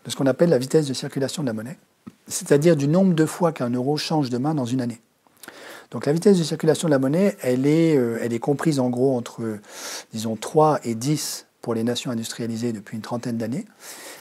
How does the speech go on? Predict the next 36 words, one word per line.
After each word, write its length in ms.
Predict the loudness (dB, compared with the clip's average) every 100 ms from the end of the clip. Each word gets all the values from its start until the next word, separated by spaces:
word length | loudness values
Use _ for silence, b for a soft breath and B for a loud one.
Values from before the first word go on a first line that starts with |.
| B -12
Euh, 80 | -8
et 140 | 0 2
en 80 | 2
France, 500 | 2 2 2 -2 -8
elle 300 | -6 -4 0
est, 240 | 0 2 2
euh, 320 | 2 -2 -4
elle 140 | -4 -2
est 60 |
passée 280 | 0 -2 -2
de 140 | -4
cinq 500 | -4 -2 -2 -2 -8 -14 B B B
au 80 | -8
début 180 | -4 -2
des 160 | -2
années 100 | -2
deux 120 | -2 -2
mille 320 | 2 2 0
à 140 | -2
moins 180 | 0 2
de 120 | 2
trois 260 | -2 -2 -2
aujourd'hui. 320 | -2 -6 -10 -16 -14
Donc 160 | -6
elle 80 | -2
est 100 | -2
en 80 | -2
train 140 | -6
de 60 | -6
baisser. 300 | -6 -8 -12 -20 B B B -12
Et 60 |
ça, 240 | -4 0 0
c'est 320 | -2 -2 -2
le 80 | 0
quatrième 400 | -2 -2 -2 -4
symptôme 460 | -6 -10 -10 -8